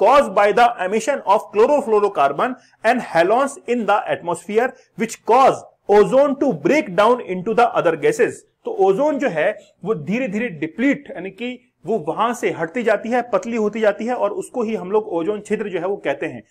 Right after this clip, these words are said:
तो आज हमारे लिए वाकई में एक चिंता का विषय है कि वहां पर ग्रीनरी धीरे-धीरे बढ़ रही है और ग्लेशियर जो है वो धीरे-धीरे पिघल रहे हैं।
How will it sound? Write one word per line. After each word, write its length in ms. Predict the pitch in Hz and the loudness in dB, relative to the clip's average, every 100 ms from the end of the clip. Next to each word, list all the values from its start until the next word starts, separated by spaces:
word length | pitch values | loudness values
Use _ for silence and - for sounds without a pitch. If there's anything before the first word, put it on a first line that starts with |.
| _ _ | _ _
तो 60 | 220 | -4
आज 340 | - 185 262 | 4 6 6
हमारे 340 | - 208 220 214 | 2 -2 0 0
लिए 140 | 233 | -2
वाकई 420 | 165 147 180 277 | -2 2 0 0
में 60 | 240 | -6
एक 140 | 226 | -6
चिंता 220 | 208 175 196 | -6 -6 -4
का 120 | 160 | -4
विषय 240 | 139 175 | -6 -6
है 300 | 196 208 - _ _ | -4 -4 -6 _ _
कि 80 | 214 | -10
वहां 200 | 170 180 | -8 -6
पर 160 | 180 180 | -6 -4
ग्रीनरी 460 | 151 202 220 220 | -2 -2 -2 -4
धीरे-धीरे 340 | 160 180 180 160 | -4 -4 -2 -2
बढ़ 220 | - 165 | -2 -2
रही 200 | 196 214 | -2 -2
है 200 | 233 254 _ _ | -4 -6 _ _
और 140 | 185 156 | -6 -2
ग्लेशियर 440 | 151 226 226 262 | 2 2 2 0
जो 100 | 190 | 2
है 120 | 185 | -2
वो 140 | 220 202 | -2 -4
धीरे-धीरे 380 | 151 156 160 233 | -4 -2 -2 -4
पिघल 300 | - 151 147 | -6 -6 -4
रहे 260 | 131 123 | -4 -4
हैं। 180 | 123 117 | -6 -14